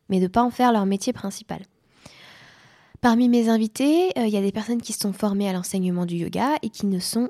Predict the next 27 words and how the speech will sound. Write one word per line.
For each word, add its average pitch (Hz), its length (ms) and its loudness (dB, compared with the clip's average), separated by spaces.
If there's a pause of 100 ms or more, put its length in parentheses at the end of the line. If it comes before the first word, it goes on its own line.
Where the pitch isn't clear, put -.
jamais 190 540 -2
devenues 208 420 0
profs, - 380 -12 (280)
parce 185 300 -6
qu'ils 226 360 2
ne 196 80 0
se 185 160 -6
sont 190 200 -4
jamais 180 280 0
lancés 254 560 0
ou 247 120 -4
parce - 260 -4
qu'ils 196 180 -4
ont 190 80 -4
fini 214 200 -2
par 202 180 -6
se - 100 -4
rendre 180 200 -6
compte 277 220 -4
que 220 100 -6
ça 202 160 -6
n'était 180 220 -8
peut-être - 280 -16
pas 269 160 -2
vraiment 220 400 0
pour 214 280 -4
eux. 160 60 -10